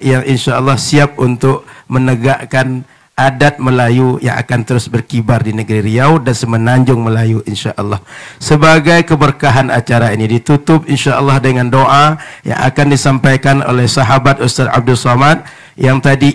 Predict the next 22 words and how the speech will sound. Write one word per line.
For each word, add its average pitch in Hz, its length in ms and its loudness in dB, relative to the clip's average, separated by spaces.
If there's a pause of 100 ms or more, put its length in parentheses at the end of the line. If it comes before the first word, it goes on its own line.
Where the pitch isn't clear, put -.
imamnya 135 480 2
Ketua 131 480 0
Basnas 123 400 0
Kota 123 320 0
Pekanbaru, 120 720 2 (320)
maka 127 320 2
doa 127 320 2
pula 127 320 0
dari 120 240 0
Ketua 127 260 -2
Basnas 117 460 0
Provinsi 117 560 0
Riau. 104 340 0 (460)
Sehingga 127 320 2
berkumpullah 139 720 2
di 139 160 2
rumah 131 320 2
Omak 127 320 2
ini 151 400 2
ada 127 320 0
Ketua 127 320 0
Basnas 131 640 2